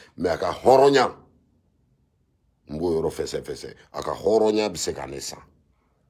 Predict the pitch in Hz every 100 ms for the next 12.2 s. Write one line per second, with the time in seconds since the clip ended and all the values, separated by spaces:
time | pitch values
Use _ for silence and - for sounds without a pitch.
0 | _ _ _ _ _ _ _ _ _ -
1 | - - - - 82 69 76 73 - 69
2 | 73 71 71 64 71 69 69 76 - -
3 | _ _ _ - 123 - 95 92 107 80
4 | 80 85 104 82 - 104 95 71 - 98
5 | 78 65 - - - 87 92 92 104 95
6 | 95 90 85 80 87 113 107 92 - 92
7 | 90 101 92 101 101 101 98 90 90 87
8 | 87 113 107 92 - 98 95 82 78 -
9 | 85 85 - - _ _ _ _ _ _
10 | _ _ _ _ _ 80 80 87 101 95
11 | 92 80 82 82 90 85 78 71 80 85
12 | 78 73